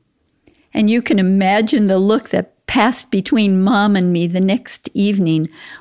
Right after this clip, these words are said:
when Bud arrived home with a very handsome haircut. Well, we've been talking about tangible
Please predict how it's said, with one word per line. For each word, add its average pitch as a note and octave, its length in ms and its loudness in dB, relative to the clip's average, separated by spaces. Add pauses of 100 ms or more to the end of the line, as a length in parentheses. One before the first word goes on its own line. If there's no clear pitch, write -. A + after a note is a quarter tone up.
when G#3+ 200 0
Bud G3+ 280 0
arrived F#3+ 420 0
home G#3+ 280 0
with F3 160 -4
a E3 60 -6
very A3+ 440 -2
handsome A#3 720 -2
haircut. - 880 -2 (1160)
Well, A#3 220 2
we've A3 220 2
been G#3 140 2
talking A3 440 0
about F#3 380 -2 (500)
tangible F#3+ 920 0